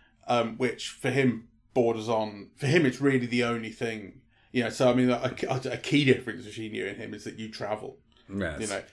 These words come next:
Speaker 1: and he is, he's been there for his entire life, basically, and we do get this, um, revelation later on of what has kept him there to some extent.
Speaker 2: Yes.
Speaker 1: Um, this thing about, um, being kicked out of Harvard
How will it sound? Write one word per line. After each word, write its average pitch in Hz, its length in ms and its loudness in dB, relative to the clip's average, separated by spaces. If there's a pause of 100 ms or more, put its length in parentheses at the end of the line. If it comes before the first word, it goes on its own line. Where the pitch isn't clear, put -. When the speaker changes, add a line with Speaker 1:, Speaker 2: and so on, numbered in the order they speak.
(120)
Speaker 1:
and 120 160 0
he 127 260 6
is, 107 360 -4 (420)
he's 123 240 0
been 123 160 4
there 120 180 4
for 113 240 -6
his 113 200 -6
entire 117 500 0
life, 107 360 -2
basically, 104 540 -10 (220)
and 123 100 2
we 127 80 6
do 135 220 6
get 123 260 4
this, - 440 -8 (460)
um, 104 420 -2 (100)
revelation 113 880 -2 (320)
later 107 360 0
on 107 280 -4
of 101 340 -4 (640)
what - 560 0
has - 160 -6
kept - 300 -8
him 110 120 -4
there 104 360 -8
to - 80 -10
some 104 180 -8
extent. - 560 -16
Speaker 2:
Yes. 110 480 6
Speaker 1:
Um, 113 220 0
this 117 140 -4
thing 113 180 -6
about, 110 440 -2 (160)
um, 110 220 -4
being 110 260 -6
kicked - 240 -10
out 107 140 -2
of 110 80 -10
Harvard 110 500 -4